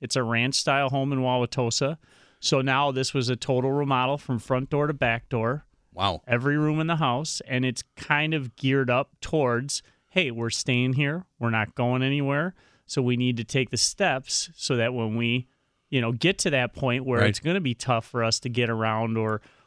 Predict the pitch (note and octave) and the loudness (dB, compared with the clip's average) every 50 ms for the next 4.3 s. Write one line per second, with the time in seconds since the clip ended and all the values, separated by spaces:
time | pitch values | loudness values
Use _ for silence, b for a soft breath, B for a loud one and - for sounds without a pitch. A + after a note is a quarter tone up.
0 | b - B2+ B2 - - F#3 E3 C3 D#3 C#3 C#3+ C#3 C#3 C#3+ - D#3 D3 C#3 B2+ | b -2 -2 -2 0 2 0 0 2 0 0 0 0 -2 -2 -2 -2 0 0 2
1 | - C3+ A#2+ B2+ A#2 B2+ B2 B2 B2+ B2+ B2 - C3 A#2+ A#2+ A#2 A2+ A2+ A2 - | 0 2 2 2 2 2 0 2 0 0 0 2 2 2 2 2 2 0 0 0
2 | C3+ D3 F3 E3 C3+ A2+ A2 A2+ G#2+ A2+ A#2 A#2+ - - C3 A#2 - - A2+ A2 | 0 0 0 2 0 2 0 0 2 2 0 0 -2 -2 -4 -4 -2 -2 -2 0
3 | A2+ G#2+ A2+ A2+ A2+ A#2 A2+ G#2+ G#2+ G#2 - - B2+ A#2 G#2+ G#2 - - - - | 0 0 0 0 0 0 0 -2 -2 -4 -4 -2 -2 -2 -2 -2 -4 -6 -4 -2
4 | D3+ D3+ C#3+ C3 A#2+ G#2 | -2 0 0 -2 -2 -4